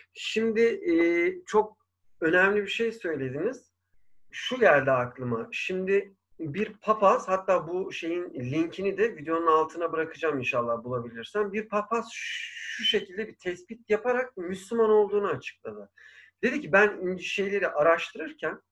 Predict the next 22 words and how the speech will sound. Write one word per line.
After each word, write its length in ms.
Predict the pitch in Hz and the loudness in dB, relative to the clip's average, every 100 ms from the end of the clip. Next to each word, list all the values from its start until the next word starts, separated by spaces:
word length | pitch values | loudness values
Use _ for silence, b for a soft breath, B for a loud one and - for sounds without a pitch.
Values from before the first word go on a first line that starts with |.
| _ _ _ _ _ - | _ _ _ _ _ -4
hani, 160 | 160 | -2
e, 300 | 165 170 160 | -2 -2 -4
İncil'leri 480 | 175 165 160 165 151 | -2 -4 -6 -4 -4
vesaire, 380 | 170 - 160 143 | -4 0 2 2
hani, 180 | 147 143 | 0 -4
bu 80 | |
konuları 480 | - 170 170 165 170 - | -6 -4 0 2 2 0
araştırırken 800 | - 156 185 - - - - 143 123 | -2 0 -2 -6 -10 -10 -6 -6 0
hep 280 | 247 233 | 0 4
aklımda 420 | 190 190 - 208 247 | 2 2 0 -2 -2
şöyle 280 | 202 202 | 0 0
bir 60 | 190 | -2
soru 280 | - 185 190 | -4 0 4
vardı. 420 | 151 117 107 101 _ _ _ | 4 4 -4 -14 _ _ _
Hazreti 420 | 143 185 208 233 | 2 4 2 -4
Meryem, 580 | 156 156 208 180 180 240 _ _ _ b b b b b b _ - | 0 4 4 2 -2 -6 _ _ _ b b b b b b _ -6
e, 360 | 151 147 147 151 147 123 120 - _ | 0 2 2 0 -4 -10 -12 -14 _
bakire 520 | 120 135 135 131 196 | 2 4 4 2 0
olarak 480 | 269 254 190 147 - | 4 6 6 4 0
çocuğu 600 | - 147 131 139 131 131 | -8 -6 -4 -2 -2 -6
dünyaya 440 | 131 131 135 131 135 | -6 -2 0 0 -2
getiriyor. 680 | 123 127 - 139 226 - | -4 -10 -10 -6 -4 -4